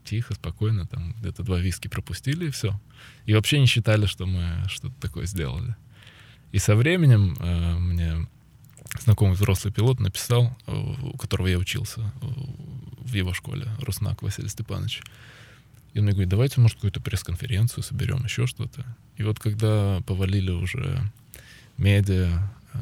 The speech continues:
оказалось, что Украине не безразлично это все. Появилось какое-то ощущение, что, а, на самом деле мы что-то сделали. Пускай это не высшая категория, э, но тем не менее это первый прецедент за время независимой Украины, когда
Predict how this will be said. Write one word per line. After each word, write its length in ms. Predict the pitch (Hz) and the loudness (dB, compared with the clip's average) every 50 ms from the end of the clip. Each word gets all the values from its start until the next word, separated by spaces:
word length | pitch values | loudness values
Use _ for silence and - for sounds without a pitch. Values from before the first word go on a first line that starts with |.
| - - - - - - - - - - - - - - - - - - - - - - - - | -4 -4 -4 -4 -4 -4 -4 -6 -6 -4 -4 -4 -4 -4 -6 -6 -6 -8 -10 -12 -16 -14 -8 -4
оказалось, 400 | 98 95 - 98 92 95 95 - | -2 2 4 4 4 4 4 2
что 120 | - 101 | 0 -2
Украине 380 | 92 - 101 95 92 92 92 90 | -2 0 0 2 2 2 2 2
не 160 | 87 87 90 | 2 0 0
безразлично 840 | 90 95 90 92 90 85 90 92 104 104 - - 110 104 98 98 - - - - - - - - - - - - | 2 2 2 2 0 0 0 2 2 2 0 0 -2 -2 -2 -2 -4 -6 -12 -20 -20 -20 -20 -20 -20 -20 -10 -6
это 180 | - - - 90 | -4 -4 -2 -2
все. 280 | 87 - - 98 90 | -4 -2 -2 -4 -2
Появилось 380 | 82 - 101 98 104 110 107 101 | 0 2 4 6 6 6 4 4
какое-то 260 | - - 104 - 107 | 2 0 0 2 2
ощущение, 480 | 95 - - 98 - 104 92 85 78 - | 0 0 0 -2 0 0 0 -2 -2 -6
что, 160 | - - - - | -8 -8 -6 -2
а, 180 | 104 98 85 - 120 113 - | -2 -2 -2 -2 -4 -6 -6
на 60 | 131 | -4
самом 280 | - - 107 101 107 110 | -4 -2 0 2 2 2
деле 220 | 110 110 104 101 | 2 2 2 0
мы 140 | 98 95 95 | 0 0 -2
что-то 300 | 101 - - 104 - 104 | -2 -2 -2 -2 0 0
сделали. 460 | 101 107 110 90 85 90 - - - - | 0 0 0 -2 -4 -4 -6 -8 -8 -10
Пускай 280 | - - - - 113 104 | -12 -14 -10 -6 -4 -4
это 140 | 92 - 90 | -4 -2 -2
не 100 | 85 90 | -2 0
высшая 280 | 95 104 98 - - - | 2 2 0 0 -2 -4
категория, 600 | - 190 - - - 117 127 139 123 113 104 98 - - - - - - - - - - - - - - - - | -8 -8 -8 -4 -2 0 0 2 2 2 2 0 -2 -6 -10 -20 -20 -20 -20 -18 -18 -18 -18 -18 -20 -20 -18 -10
э, 280 | - 87 87 85 85 85 | -4 -2 -2 0 0 2
но 140 | 87 87 90 | 2 2 2
тем 180 | - 95 92 | 4 4 4
не 100 | 92 92 | 4 6
менее 280 | 98 117 127 127 110 90 | 6 6 8 8 6 6
это 100 | - - | 2 -2
первый 400 | - - - 104 101 101 98 90 | -2 2 4 4 6 6 4 2
прецедент 580 | - 90 90 - 92 87 87 101 113 113 110 | 0 0 -2 -2 -2 0 2 4 4 4 4
за 760 | - - - 87 82 - - - - - - - - 71 69 69 | 2 -2 -6 -6 -4 -4 -4 -4 -6 -6 -6 -6 -6 -6 -4 -4
время 340 | 80 85 85 85 82 82 82 | -4 -2 -2 0 0 0 0
независимой 520 | 85 85 90 87 85 87 - - - 82 | 0 0 0 0 0 -2 -2 -2 -4 -4
Украины, 460 | 80 - - - 98 110 131 135 107 - | -4 -4 -4 -4 -2 0 0 0 -2 -2
когда 380 | - - - - 80 78 - | -4 -8 -6 -6 -4 -4 -6